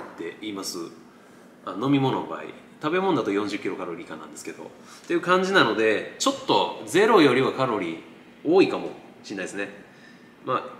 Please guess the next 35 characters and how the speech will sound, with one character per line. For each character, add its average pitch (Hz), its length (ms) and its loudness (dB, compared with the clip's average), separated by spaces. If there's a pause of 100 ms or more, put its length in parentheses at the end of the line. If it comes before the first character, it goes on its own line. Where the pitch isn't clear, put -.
(120)
百 190 760 2
ミ 180 140 2
リ 180 100 0
リ 175 160 0
ッ - 60 -8
ト 170 100 4
ル 160 80 4
あ 156 60 2
た 147 80 2
り 110 180 2
エ 127 40 2
ネ 151 120 4
ル 143 80 2
ギ 101 140 -4
ー 104 40 -2
一 131 280 -2
カ 139 140 2
ロ 113 120 0
リ 90 80 -2
ー 85 60 -8
っ - 20 -14
て 80 80 -10
書 87 100 -8
い 87 40 -8
て 92 80 -8
る 101 80 -8
の 82 120 -10
で、 85 400 -8
こ 113 80 -6
れ 117 60 -4
一 147 80 -4
点 104 360 -6
五 104 180 2
だ 90 100 -2
と 90 420 -4